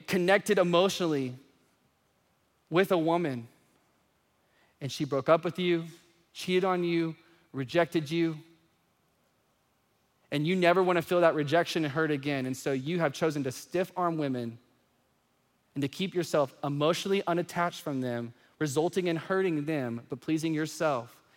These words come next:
and you've never been the same because you've never healed from that hurt, that can change for you tonight. Every single one of you tonight has the opportunity to be healed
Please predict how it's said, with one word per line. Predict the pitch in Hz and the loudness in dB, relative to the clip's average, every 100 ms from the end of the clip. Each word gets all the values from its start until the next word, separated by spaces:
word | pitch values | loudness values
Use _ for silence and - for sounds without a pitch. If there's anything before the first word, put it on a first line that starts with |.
| - | -6
and | 135 | -4
you've | 135 | 0
never | 139 156 | 0 0
been | 170 | -2
the | 160 | -4
same | 147 143 127 113 | -4 -8 -8 -8
because | 127 127 | -8 -6
you've | 131 | -4
never | 139 131 | -4 -4
healed | 120 - 196 139 123 | -8 -6 -2 -2 -4
from | 135 127 | -6 -6
that | 127 | -6
hurt, | 127 113 - _ _ _ _ _ _ _ _ _ _ _ _ _ _ _ _ _ _ _ _ | -8 -10 -12 _ _ _ _ _ _ _ _ _ _ _ _ _ _ _ _ _ _ _ _
that | 135 | -6
can | 147 135 | -6 -8
change | - 180 175 | -6 -6 -6
for | 143 | -6
you | 127 | -6
tonight. | 117 107 107 _ _ _ _ _ _ _ _ _ _ _ _ _ _ _ _ | -6 -10 -14 _ _ _ _ _ _ _ _ _ _ _ _ _ _ _ _
Every | 147 165 180 190 | -2 0 0 -2
single | - 180 170 170 | -2 -2 0 0
one | 151 165 | 2 0
of | 156 | 0
you | 151 | -2
tonight | 143 139 135 120 - | -2 0 0 -2 -6
has | - 131 | -6 -6
the | 135 | -2
opportunity | 143 147 151 - 151 131 | 0 0 -2 -4 -4 -4
to | 123 | -6
be | 123 | -8
healed | - - 170 131 113 | -8 -2 0 0 -4